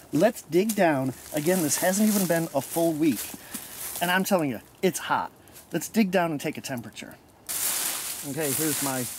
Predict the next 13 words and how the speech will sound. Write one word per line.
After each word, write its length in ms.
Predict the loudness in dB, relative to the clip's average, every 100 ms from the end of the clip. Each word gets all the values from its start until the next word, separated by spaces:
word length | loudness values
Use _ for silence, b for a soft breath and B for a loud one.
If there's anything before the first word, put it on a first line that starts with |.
| -8 -6
top 260 | 0 2 2 0
layer 240 | -2 -2
of 340 | -2 -2 -2 0
leaves. 1000 | 2 4 2 0 0 -4 -8 -10 -8 -2
That's 180 | 0 0
a 140 | 0
cap 240 | 2 2
to 120 | 0 -2
kinda 240 | 0 0
keep 200 | 0 0
the 80 | 2
moisture 400 | 4 2 2 2
in. 140 | 2